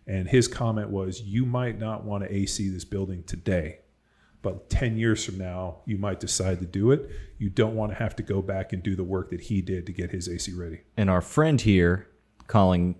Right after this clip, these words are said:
Speaker 2: in, he's from Toledo. So four one nine area code where we know it snows. I don't know
Speaker 1: Yeah.
Speaker 2: how hot it gets,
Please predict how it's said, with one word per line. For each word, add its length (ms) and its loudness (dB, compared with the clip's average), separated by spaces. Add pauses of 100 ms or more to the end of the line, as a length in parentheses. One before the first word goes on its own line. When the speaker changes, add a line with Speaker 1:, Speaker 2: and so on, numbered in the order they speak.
(180)
Speaker 2:
in, 380 8
he's 140 2
from 220 2
Toledo. 560 6 (200)
So 180 -2
four 280 6
one 160 8
nine 240 6
area 260 8
code 500 10 (360)
where 600 8 (180)
we 180 4
know 240 10
it 80 6
snows. 560 6
I 80 -4
don't 140 4
know 80 10
Speaker 1:
Yeah. 60 8
Speaker 2:
how 120 4
hot 260 4
it 120 -4
gets, 400 -2